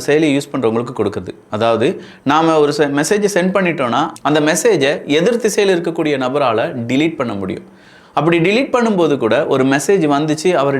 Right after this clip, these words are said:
டெலீட் பண்ணிட்டார் அப்படிங்கிற ஒரு மெட்டா டேட்டா அப்படின்னு சொல்லுவாங்க. அந்த மெட்டா டேட்டா அந்த அப்ளிகேஷன்ல சேவ் ஆகும். But இந்த அப்ளிகேஷனை பொறுத்த வரைக்கும் அப்படியான மெட்டா டேட்டா, யார் அனுப்புனாங்க, எத்தனை மணிக்கு அனுப்புனாங்க, எப்போ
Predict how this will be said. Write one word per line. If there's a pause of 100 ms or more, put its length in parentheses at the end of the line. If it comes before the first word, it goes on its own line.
டெலீட்
பண்ணிட்டார் (160)
அப்படிங்கிற (380)
ஒரு (140)
மெட்டா (140)
டேட்டா
அப்படின்னு
சொல்லுவாங்க.
அந்த
மெட்டா (100)
டேட்டா
அந்த
அப்ளிகேஷன்ல (120)
சேவ்
ஆகும். (480)
But (160)
இந்த (400)
அப்ளிகேஷனை
பொறுத்த
வரைக்கும்
அப்படியான
மெட்டா
டேட்டா, (180)
யார்
அனுப்புனாங்க, (480)
எத்தனை
மணிக்கு
அனுப்புனாங்க, (260)
எப்போ